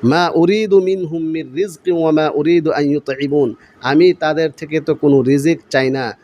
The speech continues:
ওয়া মা উরিদু আন ইউতইমুন, তারা আমাকে খাওয়াবে সেটা তো আমি চাই না। ইন্নাল্লাহা হুয়ার রাজ্জাক, প্রকৃতপক্ষে নিশ্চয়ই আল্লাহ পাক রব্বুল আলামিন,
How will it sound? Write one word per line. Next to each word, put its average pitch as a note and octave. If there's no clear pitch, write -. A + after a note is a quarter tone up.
ওয়া C3+
মা E3
উরিদু D#3+
আন D3+
ইউতইমুন, C#3+
তারা C#3+
আমাকে D3+
খাওয়াবে C#3
সেটা D#3+
তো F#3+
আমি D#3+
চাই B2+
না। G#2+
ইন্নাল্লাহা C#3+
হুয়ার F3+
রাজ্জাক, D3
প্রকৃতপক্ষে D3
নিশ্চয়ই C3+
আল্লাহ D3+
পাক D#3+
রব্বুল D3
আলামিন, C#3